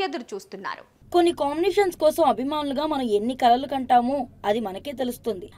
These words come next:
Speaker 2: అలాంటి కొన్ని కాంబినేషన్స్ లో మొదటిది మహేష్ బాబు, రాజమౌళి. తన ప్రతి చిత్రంతో తెలుగు సినిమా ఖ్యాతిని అంతర్జాతీయ స్థాయికి తీసుకెళ్తున్న జక్కన్న, ట్రిపుల్ ఆర్ తర్వాత మహేష్ బాబుతో ఓ మూవీ చేయబోతున్నారు. ఇప్పటి వరకు మహేష్ నటించిన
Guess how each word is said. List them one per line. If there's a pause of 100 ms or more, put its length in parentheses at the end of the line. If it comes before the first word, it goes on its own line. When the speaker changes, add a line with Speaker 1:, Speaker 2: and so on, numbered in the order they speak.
(120)
Speaker 2:
అలాంటి
కొన్ని
కాంబినేషన్స్
లో (140)
మొదటిది (280)
మహేష్
బాబు, (140)
రాజమౌళి. (220)
తన
ప్రతి (100)
చిత్రంతో (220)
తెలుగు
సినిమా (140)
ఖ్యాతిని (180)
అంతర్జాతీయ
స్థాయికి (120)
తీసుకెళ్తున్న (120)
జక్కన్న, (340)
ట్రిపుల్
ఆర్
తర్వాత (160)
మహేష్
బాబుతో
ఓ (160)
మూవీ (240)
చేయబోతున్నారు. (160)
ఇప్పటి
వరకు (160)
మహేష్
నటించిన